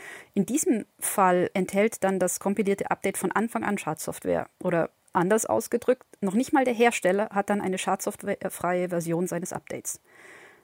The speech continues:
Und da wird natürlich ein einfacher Abgleich von Charakteristika ergeben, dass man die richtige Datei, die ja auch der Hersteller für Schadsoftware freihält,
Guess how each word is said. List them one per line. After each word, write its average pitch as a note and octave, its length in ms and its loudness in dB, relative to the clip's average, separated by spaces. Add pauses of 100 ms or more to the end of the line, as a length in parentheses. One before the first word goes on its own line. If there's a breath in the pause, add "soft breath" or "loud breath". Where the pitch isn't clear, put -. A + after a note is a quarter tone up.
Und F#3+ 240 2
da F3+ 240 6
wird A3 120 0
natürlich G3+ 360 0
ein F3+ 100 -2
einfacher G3 500 -2
Abgleich F3+ 260 0
von F#3 100 -2
Charakteristika F3 800 -2
ergeben, G#3 720 2
dass - 260 0
man G3+ 300 4
die G3+ 240 -4
richtige G3+ 560 2
Datei, F#3 600 2
die G3+ 80 -4
ja G3 140 2
auch - 100 -4
der F#3 100 -2
Hersteller G3+ 320 -2
für F#3 120 -6
Schadsoftware F#3 460 -4
freihält, E3+ 540 0